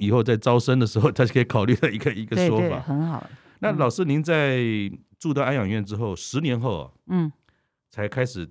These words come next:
Speaker 1: 推出了好几本谈这个老后的书籍啊。
Speaker 2: 嗯。
Speaker 1: 然后您书写的这个故事的重点都在安养中心
Speaker 2: 嗯。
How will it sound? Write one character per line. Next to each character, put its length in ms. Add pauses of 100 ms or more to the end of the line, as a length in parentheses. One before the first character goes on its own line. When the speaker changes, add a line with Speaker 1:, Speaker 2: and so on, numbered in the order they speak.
(240)
Speaker 1:
推 160
出 180
了 180 (240)
好 160
几 160
本 220
谈 200
这 100
个 100
老 240
后 180
的 100
书 240
籍 260
啊。 100 (180)
Speaker 2:
嗯。 320
Speaker 1:
然 100
后 60
您 120
书 200
写 220
的 120
这 120
个 280
故 200
事 120
的 80
重 280
点 180
都 80
在 120
安 100
养 180
中 180
心 440
Speaker 2:
嗯。 280